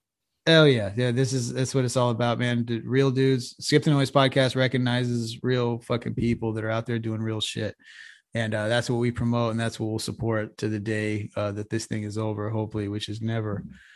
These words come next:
Hopefully I'm dead before it's over. Um, and I mean that. I mean that a hundred percent. But, uh, check out, uh, Deep Meaningful Conversations, Deep M Cs. Um, great show.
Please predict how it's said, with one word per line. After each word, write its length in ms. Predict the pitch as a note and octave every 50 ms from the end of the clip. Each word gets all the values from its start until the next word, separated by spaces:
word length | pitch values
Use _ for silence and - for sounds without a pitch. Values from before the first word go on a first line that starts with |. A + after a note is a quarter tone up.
| _ _ -
Hopefully 280 | - B2 A#2 - B2+ A#2
I'm 140 | A2 A2+ A2
dead 180 | A#2+ A2+ A2+
before 280 | A2 A2 - - A#2 A2
it's 160 | G#2 - -
over. 200 | A2 G#2 G2 F#2+ - _ - _ - - -
Um, 520 | A#2 A#2 A#2 A2+ G#2 G2 F#2+ F#2+ F#2+ F#2+ - - G2+ G2 - _ -
and 120 | - C3+
I 80 | D3+ D3+
mean 180 | D3+ D3+ D3 A#2+
that. 220 | F#2 F2 D#2 - B3 F3+
I 60 | - A#2
mean 120 | B2 B2
that 100 | A#2 A2+
a 20 |
hundred 160 | A#2+ A#2 A#2 A2+
percent. 320 | A#2+ - - A#2+ G#2+ - - - - - - - - - _ -
But, 160 | C3+ B2+ B2+
uh, 240 | B2 A#2+ A#2 A2+ A2+
check 260 | - - C#3 B2 C#3
out, 340 | C3+ C3 B2+ B2 A#2 - B2+
uh, 500 | B2+ A#2+ A#2 A2+ A2+ A2+ A2+ A2+ A2+ A#2+ - - - - _ _ _ _ - B2+
Deep 240 | C3 D3 C#3 C3+
Meaningful 420 | C#3+ D3 C#3 C3+ B2+ A#2 - E3 E3
Conversations, 1040 | - C3 C3 B2 A#2+ A#2 - C#3 C3+ C3 B2 - - B2+ A#2+ A#2+ A2+ - - - - _ _ -
Deep 240 | - C3 B2 - B2+
M 140 | B2+ A#2+
Cs. 540 | A#2+ - C3 B2+ A#2+ A#2+ A#2+ A2 - - - _ _ - - - - - _ _ _ _ -
Um, 600 | - A#2 A2 G#2+ G#2+ G#2+ G#2 G2+ G2+ G2 G2 - _ _ _ _ _ _ _ -
great 340 | - C#3+ C#3+ C#3 C#3 C3 -
show. 400 | - - B2+ A#2 A#2 A2 -